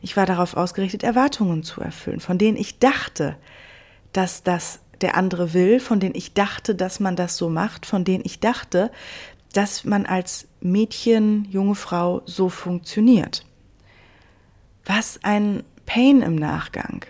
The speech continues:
was ein Schmerz. Als mir das mal in einem Coaching und, und, äh, gerade so im, im, ich merke das gerade durch diese Women's Circle, die ich hier hab,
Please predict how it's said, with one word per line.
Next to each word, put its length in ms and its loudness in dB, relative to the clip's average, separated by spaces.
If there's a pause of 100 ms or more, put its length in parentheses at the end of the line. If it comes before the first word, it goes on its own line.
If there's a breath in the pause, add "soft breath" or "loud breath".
(180)
was 200 0
ein 100 4
Schmerz. 720 2 (500 loud breath)
Als 180 -2
mir 60 4
das 140 -4
mal 340 0 (100)
in 80 2
einem 120 2
Coaching 560 0
und, 340 -6
und, 260 -8
äh, 220 -12
gerade 220 0
so 100 0
im, 240 -2
im, 260 -2
ich 140 -6
merke 120 -2
das 120 -4
gerade 140 -4
durch 100 -8
diese 320 -2
Women's 300 8
Circle, 420 0
die 80 -8
ich 160 -10
hier 160 -6
hab, 160 -8